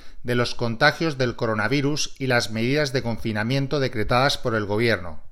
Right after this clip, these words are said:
En las últimas veinticuatro horas, en la administración electrónica impulsada por la Diputación,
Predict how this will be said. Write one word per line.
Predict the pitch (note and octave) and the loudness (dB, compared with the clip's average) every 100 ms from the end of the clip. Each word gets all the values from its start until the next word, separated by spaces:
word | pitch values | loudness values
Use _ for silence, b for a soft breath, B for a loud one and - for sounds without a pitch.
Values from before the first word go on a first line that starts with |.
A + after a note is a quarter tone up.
| - - - - - - - - - - - - - - | -12 -16 -14 -14 -12 -14 -14 -16 -18 -20 -20 -18 -16 -4
En | C#3 | 4
las | C#3 C3+ | 6 6
últimas | F3+ F3 G3 F#3 C#3+ | 6 6 6 4 2
veinticuatro | C3+ B2+ B2 A#2+ - A#2+ | 0 0 2 2 2 2
horas, | D3+ F3 - - | 4 2 0 -4
en | B2 | 0
la | B2 | 2
administración | A#2+ A#2 A#2 - A2+ D3+ | 2 0 -2 -2 0 0
electrónica | E3 D3+ - B2 A2 A2 | 2 0 0 -2 -2 -2
impulsada | A2+ G2 A2+ G#2+ - C#3+ A#2+ - | -2 -2 -2 0 2 4 2 0
por | A#2 | 0
la | A2 | 0
Diputación, | G#2+ G2+ G#2+ G#2 - D#3+ G3+ | -2 -4 -4 -2 2 2 2